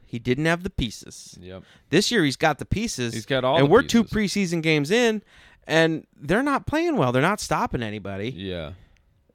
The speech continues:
Speaker 2: This, this Joe Woods character, I'm, we talked about this in the offseason. I mean, w-, he's got more pieces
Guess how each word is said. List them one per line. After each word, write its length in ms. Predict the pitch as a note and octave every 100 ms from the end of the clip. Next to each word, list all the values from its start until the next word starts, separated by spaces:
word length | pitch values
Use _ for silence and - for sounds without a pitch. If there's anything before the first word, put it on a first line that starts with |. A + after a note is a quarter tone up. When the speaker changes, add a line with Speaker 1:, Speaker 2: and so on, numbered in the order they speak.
| _
Speaker 2:
This, 220 | - F3+ -
this 300 | - F#3 -
Joe 300 | C3+ C#3+ D#3
Woods 320 | B2 C#3+ C#3
character, 340 | - D3+ C#3+
I'm, 260 | D3 F3 G2
we 160 | D#3+ F#3+
talked 360 | F3 D#3+ F3+
about 340 | C3 F2+ E2+ -
this 240 | F2+ F#2+
in 80 | G2+
the 120 | F#2+
offseason. 640 | F#2+ G2 - F#2 E2+ E2+
I 120 | D#2+
mean, 320 | E2 E2+ E2+ F2 _ _ _ _ -
w-, 220 | - A#1+ - G1+
he's 260 | D#3 G#3
got 200 | G3 D#3
more 340 | C3 C3 D#3+ E3
pieces 880 | D#3 D3+ D3 B2 A#2 A2+ G#2+ -